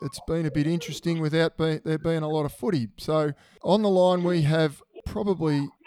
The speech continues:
one of our greatest ever players. Certainly we'll discuss it a little bit later, the style that,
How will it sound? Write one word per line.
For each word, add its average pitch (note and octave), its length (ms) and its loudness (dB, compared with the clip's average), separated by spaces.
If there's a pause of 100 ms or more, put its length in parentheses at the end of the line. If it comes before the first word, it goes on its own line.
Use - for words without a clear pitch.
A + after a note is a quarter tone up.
(180)
one D#3+ 200 -2
of D3+ 80 0
our D3+ 160 2
greatest E3 460 0
ever C#3+ 180 2
players. F3+ 460 0
Certainly E3 540 -2 (280)
we'll D3 220 -8
discuss C3+ 500 -4
it C#3+ 120 -4 (120)
a D3 80 -10
little C#3+ 220 -4
bit C#3 180 -8
later, C#3 400 -2 (380)
the B2+ 60 -8
style D#3 500 2
that, C3 140 -6